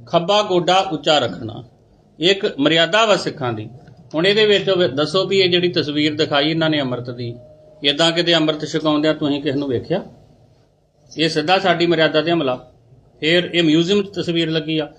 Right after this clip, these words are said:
ਫਿਰ ਮਗਲ ਦੋ ਪਾਲਕੀਆਂ ਦਾ ਮੈਨੂੰ ਤੇ ਕੋਈ ਸਮਝ ਨਹੀਂ ਲੱਗੀ ਕਿ ਦੋ ਪਾਲਕੀਆਂ ਕਾਹਤੋਂ ਬਣਾਈਆਂ।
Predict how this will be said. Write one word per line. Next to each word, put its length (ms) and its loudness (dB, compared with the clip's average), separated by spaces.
ਫਿਰ 220 2
ਮਗਲ 300 2
ਦੋ 400 0
ਪਾਲਕੀਆਂ 540 0
ਦਾ 100 0
ਮੈਨੂੰ 320 -2
ਤੇ 80 -4
ਕੋਈ 160 -2
ਸਮਝ 280 -4
ਨਹੀਂ 120 -2
ਲੱਗੀ 240 -2
ਕਿ 400 -18
ਦੋ 200 -2
ਪਾਲਕੀਆਂ 440 2
ਕਾਹਤੋਂ 280 0
ਬਣਾਈਆਂ। 400 0